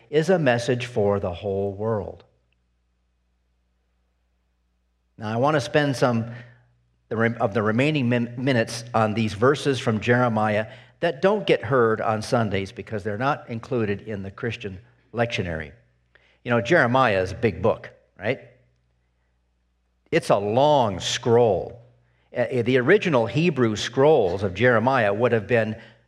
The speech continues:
a few parchments longer than Isaiah's. Many feet in length if you were to roll them all out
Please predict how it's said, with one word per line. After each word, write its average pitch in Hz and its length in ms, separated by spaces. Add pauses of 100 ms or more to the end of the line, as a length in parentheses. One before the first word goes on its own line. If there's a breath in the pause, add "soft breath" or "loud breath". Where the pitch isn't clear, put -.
(340 loud breath)
a 117 120
few 202 260
parchments 190 640
longer 127 480
than 110 220
Isaiah's. 110 800 (1800)
Many 185 540
feet - 520
in 156 140
length 156 540
if 117 140
you 123 120
were 117 80
to 120 160
roll 131 320
them 139 160
all 127 220
out 110 320